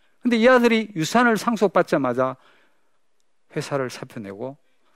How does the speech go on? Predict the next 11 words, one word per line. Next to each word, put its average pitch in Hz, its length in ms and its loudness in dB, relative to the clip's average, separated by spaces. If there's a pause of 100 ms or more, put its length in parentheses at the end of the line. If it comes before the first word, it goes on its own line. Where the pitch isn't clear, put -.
(200)
견문을 165 480 -2
넓히기 123 400 -2
위해서 170 360 -8 (400)
전 156 240 -6
세계를 160 520 -2 (280)
돌면서 131 480 -6
여행하겠다고 131 800 -4
어머니에게 127 480 -6
얘기하고 101 480 -12
여행을 104 380 -14
떠납니다. - 500 -20